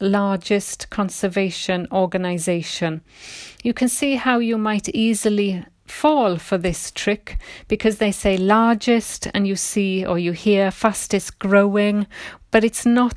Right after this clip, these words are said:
the largest because she says it's fairly small. And notice she introduces that with "although," although it's still fairly small. So that tells you it's kind of a negative, it's not the largest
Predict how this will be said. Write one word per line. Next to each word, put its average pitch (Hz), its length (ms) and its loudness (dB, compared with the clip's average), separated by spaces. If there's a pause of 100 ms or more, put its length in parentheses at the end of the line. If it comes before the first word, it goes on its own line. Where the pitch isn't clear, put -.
the 226 80 4
largest 175 720 0
because 196 300 -2
she - 160 -4
says 196 380 2 (320)
it's - 240 -4
fairly 196 500 4
small. 165 680 0 (1080)
And 190 200 4
notice 208 760 2 (200)
she - 160 0
introduces 208 880 2
that 170 300 -2
with 180 260 -2 (240)
"although," 196 920 6
although 190 440 4
it's 190 180 -2
still 220 540 2
fairly 185 500 0
small. 165 580 -2 (340)
So - 160 2
that 262 220 2
tells 226 320 4
you 214 80 2
it's 202 140 -4
kind 220 260 2
of 202 80 -2
a 196 60 2
negative, 185 880 -2
it's 185 240 -4
not 196 520 -2
the 185 80 0
largest 175 800 -4